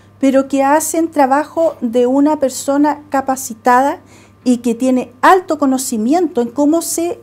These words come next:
eh, hace el tema de la semilla. Entonces, ¿quiénes son los expertos para hablar en ese tema?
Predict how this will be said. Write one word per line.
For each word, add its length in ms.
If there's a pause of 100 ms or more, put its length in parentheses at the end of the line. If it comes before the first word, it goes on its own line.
(180)
eh, 320 (280)
hace 320
el 100
tema 240
de 80
la 100
semilla. 480 (320)
Entonces, 400
¿quiénes 220
son 180
los 160
expertos 460
para 160
hablar 240
en 100
ese 180
tema? 320